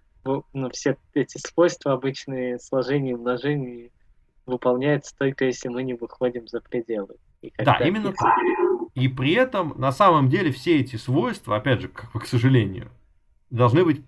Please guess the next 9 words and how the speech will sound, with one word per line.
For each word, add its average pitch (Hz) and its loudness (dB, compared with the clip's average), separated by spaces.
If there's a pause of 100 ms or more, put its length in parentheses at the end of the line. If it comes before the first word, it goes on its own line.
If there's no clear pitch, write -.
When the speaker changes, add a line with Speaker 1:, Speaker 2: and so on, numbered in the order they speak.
Speaker 2:
поданы 151 2
нам 139 0
как - -14
аксиома. 117 -4 (880)
Потому 104 0
что - -8
это 127 -2
машинный 127 -2
int, 269 -6